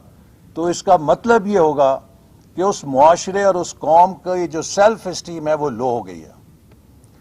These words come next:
और अगर उस कौम की सेल्फ एस्टीम लो हो गई है तो वो क्यों कर हुई है, कि इसका मतलब ये है कि उस कौम को बहुत ज्यादा नेगेटिव फीडबैक मिल रही है। अगर उस कौम को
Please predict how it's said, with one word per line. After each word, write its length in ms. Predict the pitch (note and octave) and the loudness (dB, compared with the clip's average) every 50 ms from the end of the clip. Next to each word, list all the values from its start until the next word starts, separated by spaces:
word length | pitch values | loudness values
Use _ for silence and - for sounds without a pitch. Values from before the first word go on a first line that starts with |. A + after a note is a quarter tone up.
| _ _ _ - - | _ _ _ -8 0
और 140 | - C#3+ E3 | 2 4 4
अगर 300 | F3+ F#3+ G#3 B3 B3 A#3 G3 F3 - - - _ - - - | 4 6 6 4 4 4 0 -6 -14 -20 -20 _ -16 -4 -2
उस 220 | G3 G3 - - | -2 -2 -2 -6
कौम 360 | - - E3+ F#3+ G#3 A3 A#3 A#3 | -4 2 4 6 6 6 4 2
की 160 | A#3 - A#3 G#3+ | -2 -6 -6 -6
सेल्फ 400 | - - G3 G3+ A3 G#3 - G3+ | 0 2 2 2 2 0 -4 -8
एस्टीम 420 | F#3+ - - - A3 A3 A3 G3 | -10 -10 -10 -8 -8 -6 -6 -4
लो 220 | E3 F3 A3+ B3 A#3+ | 2 4 6 8 8
हो 100 | F#3+ E3+ | 6 6
गई 180 | D3+ E3 D#3 C#3+ | 2 -2 -4 -4
है 160 | B2+ G#2+ G2 - - _ _ _ _ _ _ _ _ _ _ _ | -6 -6 -8 -10 -16 _ _ _ _ _ _ _ _ _ _ _
तो 80 | - F#3 | -6 -2
वो 140 | G#3+ A#3 A3+ | -2 -2 -2
क्यों 260 | - - C4 C#4+ C#4 | -2 -2 0 0 2
कर 180 | G#3 C4+ B3 A3 | 4 4 4 4
हुई 220 | F3 E3+ E3 D#3 | 4 2 0 -2
है, 140 | C#3+ A#2+ G#2 - - _ _ _ _ - _ _ _ _ _ _ _ | -4 -4 -6 -8 -12 _ _ _ _ -20 _ _ _ _ _ _ _
कि 60 | D#3+ E3 | -8 -8
इसका 260 | D3+ - - F#3 E3 | -8 -2 0 0 2
मतलब 440 | D3+ C#3 D#3 D3+ - F#3+ F#3+ F#3 E3 | 2 0 -2 -2 0 0 0 0 0
ये 160 | E3 E3 D#3 C3+ | -2 -2 -2 0
है 160 | C3+ C#3+ C#3+ B2+ - _ _ _ - _ _ _ _ E3+ | 0 -2 -2 -6 -12 _ _ _ -20 _ _ _ _ -12
कि 80 | E3+ | -12
उस 300 | - - F3+ F#3 E3+ - - | -10 -6 -8 -8 -8 -8 -12
कौम 440 | _ - C3+ D3+ E3 E3+ F3+ F#3 F#3 | _ -4 0 2 4 4 4 2 0
को 260 | D3 - F3 F3 F3+ D#3+ B2 | -4 -4 -2 -2 -2 -4 -4
बहुत 420 | G#2+ B2+ A2+ C#3 E3 F3+ F#3 - C#3+ A#2+ | -8 -6 0 2 2 2 2 0 -6 -10
ज्यादा 400 | A2 C#3 C#3 D3 C#3+ C3 D#3 D#3+ D#3 | -4 0 0 0 2 2 2 2 2
नेगेटिव 580 | C3+ A#2 A#2+ C3+ C#3+ C3 D#3+ D3+ D3+ D#3+ D#3 C#3 | 0 -2 -2 -2 -2 -2 -4 -6 -6 -6 -6 -6
फीडबैक 640 | - - C3+ C3 C3 B2 B2+ A#2 C3 C3 C3 - C3 | -10 -12 -12 -10 -10 -10 -6 -4 -4 -4 -4 -6 -8
मिल 180 | A#2 G#2+ A2 G#2+ | -12 -12 -12 -12
रही 240 | G#2 F#2+ G2 F2 D#2+ | -14 -14 -14 -16 -16
है। 120 | D2 D2+ - _ _ _ _ _ _ _ _ _ _ _ _ _ - _ _ _ _ _ _ - | -18 -20 -20 _ _ _ _ _ _ _ _ _ _ _ _ _ -20 _ _ _ _ _ _ 0
अगर 280 | C#3 D3+ D#3 G3+ G3 | 0 2 2 0 0
उस 160 | F#3 E3 - - | 0 -4 -6 -8
कौम 360 | - C#3+ D3 D#3+ F3 F#3 G3 D#3+ | 0 4 6 6 6 6 4 0
को 200 | - F3+ E3+ | -2 -2 -2